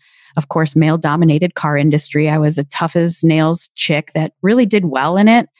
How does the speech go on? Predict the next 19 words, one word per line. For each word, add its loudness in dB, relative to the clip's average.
but 2
it 0
was -2
soul-sucking -2
for -6
me -2
because -2
I 0
do 0
have -2
this -4
empathetic, -2
compassionate -2
heart, -2
but -4
I -2
had -2
to -4
be 2